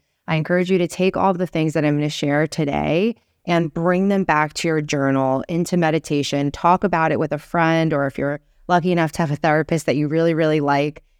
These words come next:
take this there. Take it on a walk, pause, and sit with this information, because it's deep. It's not just a process of, "Oh, I'm ready to let go now and detach. I've learned from She's Too Much." This is gonna be something that you're probably gonna be practicing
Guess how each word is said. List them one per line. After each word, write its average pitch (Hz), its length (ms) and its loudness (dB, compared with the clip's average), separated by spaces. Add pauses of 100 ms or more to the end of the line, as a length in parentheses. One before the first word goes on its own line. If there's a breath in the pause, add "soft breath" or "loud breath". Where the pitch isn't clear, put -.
(140)
take 175 420 0
this 147 460 0
there. 131 420 0
Take 147 220 0
it 165 80 0
on 175 160 2
a 175 60 0
walk, 156 380 0
pause, 156 440 0
and 151 180 -6
sit 127 240 0
with 156 140 -2
this 156 180 -2
information, 151 960 0 (400)
because 214 300 0
it's 233 220 -2
deep. - 340 -6
It's 147 180 -10
not 190 220 2
just 202 220 -2
a 190 40 4
process 160 600 0
of, 147 180 2
"Oh, 359 300 0
I'm 180 120 -2
ready 254 220 0
to 285 100 0
let 285 280 0
go 285 180 2
now 175 240 2
and 175 80 0
detach. 208 460 0
I've 156 160 -2
learned 220 340 2
from 226 220 -2
She's 233 260 -2
Too - 140 -4
Much." 196 480 0 (260)
This 180 220 2
is 185 100 0
gonna 175 200 2
be 170 120 2
something 165 380 0
that 160 100 2
you're 160 140 -2
probably 214 400 0
gonna 214 180 2
be 185 80 -2
practicing 175 840 -2